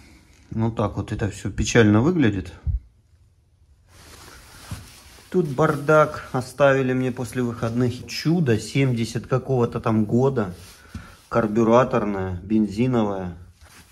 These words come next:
Да, вот это чудо. Тут уже делали немноженько. Поменяли трамблёр. Тут, тут с Егоркой владелец варил как бы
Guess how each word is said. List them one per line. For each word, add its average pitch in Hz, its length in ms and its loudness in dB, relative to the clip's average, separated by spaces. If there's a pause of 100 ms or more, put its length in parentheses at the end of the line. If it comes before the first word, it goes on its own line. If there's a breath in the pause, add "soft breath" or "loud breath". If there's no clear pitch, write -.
Да, 127 240 4
вот 120 180 0
это 123 180 -2
чудо. 151 440 -4 (920 soft breath)
Тут 120 180 -4
уже 104 340 2
делали 143 600 4
немноженько. 120 800 4 (300 loud breath)
Поменяли 107 420 0
трамблёр. 123 640 2 (1700 soft breath)
Тут, 113 140 -6
тут 113 200 -4
с - 140 -20
Егоркой 117 680 2 (760 loud breath)
владелец 113 760 0 (800 soft breath)
варил 117 760 4
как 110 260 0
бы 107 180 2